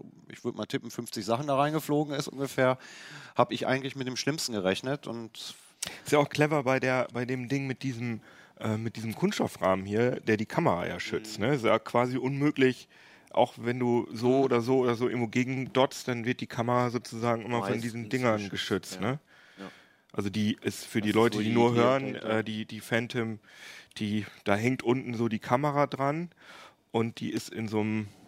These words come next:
Speaker 2: wie soll man sagen, in so einem
Speaker 3: Gestell.
Speaker 2: Ke-, in so einem Gestell drin. Das
Speaker 3: Also
Speaker 2: ist
Speaker 3: es sind
Speaker 2: ganz
Speaker 3: gleichzeitig die, die Landekufen halt, ne?
Speaker 2: Ja,
Speaker 3: Was
Speaker 2: genau.
Speaker 3: aber auch ein bisschen nervig ist bei der Phantom,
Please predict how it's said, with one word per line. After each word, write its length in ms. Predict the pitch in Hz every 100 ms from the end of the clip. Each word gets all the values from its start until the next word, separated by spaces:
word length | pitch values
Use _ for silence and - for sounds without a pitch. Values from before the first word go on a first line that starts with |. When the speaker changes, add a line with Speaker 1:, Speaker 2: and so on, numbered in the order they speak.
| -
Speaker 2:
wie 60 |
soll 140 | 107 110
man 140 | 107
sagen, 380 | 107 113 101 95
in 120 | 104
so 80 | 98
einem 100 | 101
Speaker 3:
Gestell. 300 | 101 95 92
Speaker 2:
Ke-, 100 | 113
in 200 | 104 110
so 80 | 104
einem 80 |
Gestell 380 | 101 - 113 120
drin. 320 | 104 95 113 - - - - - - -
Das 140 | - -
Speaker 3:
Also 80 | 107
Speaker 2:
ist 40 |
Speaker 3:
es 40 |
sind 100 | -
Speaker 2:
ganz 80 | 127
Speaker 3:
gleichzeitig 480 | 107 110 127 110 101
die, 320 | 113 107 107
die 140 | 101 101
Landekufen 680 | 101 104 104 - 104 - 92
halt, 200 | 95 90
ne? 100 | 95 _ _ _ _ _ _
Speaker 2:
Ja, 180 | 104 - -
Speaker 3:
Was 140 | 117
Speaker 2:
genau. 100 | 104
Speaker 3:
aber 160 | 139 139
auch 160 | 135
ein 80 | 143
bisschen 240 | 131 - 120
nervig 240 | 127 139
ist 160 | 131 -
bei 120 | 127
der 200 | 123 123
Phantom, 460 | - 131 139 139